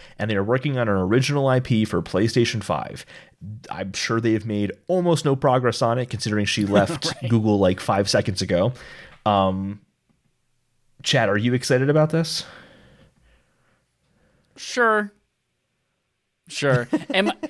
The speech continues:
Speaker 2: it's a PlayStation exclusive game, which already gives it a leg up in quality. It means, to, in my eyes, like, whenever I see something that's PlayStation exclusive, it means, "Oh, PlayStation's pumping money into this. They care about it, and I can, I see what they do with their exclusive properties."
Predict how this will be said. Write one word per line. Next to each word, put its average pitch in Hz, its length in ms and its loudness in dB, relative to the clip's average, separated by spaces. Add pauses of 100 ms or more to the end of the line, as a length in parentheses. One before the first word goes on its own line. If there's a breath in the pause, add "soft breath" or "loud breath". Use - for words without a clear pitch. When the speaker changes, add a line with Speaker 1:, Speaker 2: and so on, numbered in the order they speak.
(120)
Speaker 2:
it's 208 160 0
a 208 80 2
PlayStation 220 540 0
exclusive 190 540 -2
game, 110 380 -4
which 139 160 -4
already 170 420 0
gives 139 220 -4
it 127 80 -6
a 120 80 -2
leg 110 260 -4
up 101 220 -4
in 107 160 -12
quality. 156 640 0
It 123 80 -4
means, 120 200 -6 (460)
to, - 260 -8
in 156 140 0
my 147 340 0
eyes, 87 360 -10 (400 loud breath)
like, 113 180 -2
whenever 131 260 0
I 147 40 4
see 143 160 -2
something 123 200 0
that's 117 60 -2
PlayStation 113 400 0
exclusive, 104 360 -6
it - 20 -8
means, 104 160 -6
"Oh, 127 180 0
PlayStation's 147 560 -4
pumping 135 380 -4
money 113 260 -2
into 101 140 -4
this. 101 240 -4
They 107 100 -4
care 120 240 -4
about 104 280 0
it, 98 140 -2
and 104 200 -4
I 107 40 0
can, 101 180 -6 (100)
I 135 80 0
see 131 180 2
what 117 140 2
they 107 100 4
do 101 220 2
with 95 160 0
their 95 120 0
exclusive - 400 -4
properties." 80 520 -4